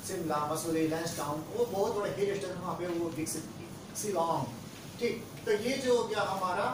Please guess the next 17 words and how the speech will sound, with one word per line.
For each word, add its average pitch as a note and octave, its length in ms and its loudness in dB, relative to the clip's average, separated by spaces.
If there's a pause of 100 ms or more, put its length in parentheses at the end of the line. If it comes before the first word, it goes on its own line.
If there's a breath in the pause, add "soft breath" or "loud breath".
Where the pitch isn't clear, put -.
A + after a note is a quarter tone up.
(160)
ये G3+ 140 8
हो F3+ 140 0
गया F3 240 0 (120)
लेसर G#3+ 260 0
हिमालय। - 880 -10
दो C#4+ 200 6 (100)
हिमालय C4 420 0 (140)
प्रॉपर A#3 280 0
हिमालय G3+ 360 0
बना D3+ 260 -2
दिए, - 140 -12 (360)
तीसरा C#4 320 0
भी C#4 80 2
हिमालय C#4 320 2
प्रॉपर B3 300 2
ही C4+ 180 2
है। - 280 -4